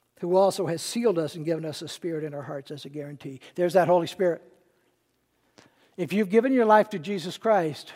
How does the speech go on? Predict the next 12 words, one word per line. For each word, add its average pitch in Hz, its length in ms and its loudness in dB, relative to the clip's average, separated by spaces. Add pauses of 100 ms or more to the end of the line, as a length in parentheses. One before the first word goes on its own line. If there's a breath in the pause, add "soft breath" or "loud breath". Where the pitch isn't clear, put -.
(120)
you're 170 180 -6
filled 165 300 -4
with 151 80 -6
the 143 80 -10
Holy 143 260 -10
Spirit. 165 460 -20 (1400)
That 151 120 -8
Holy 170 160 0
Spirit 175 300 -8
resides 160 680 -4
in 160 180 -4
you. 143 200 -8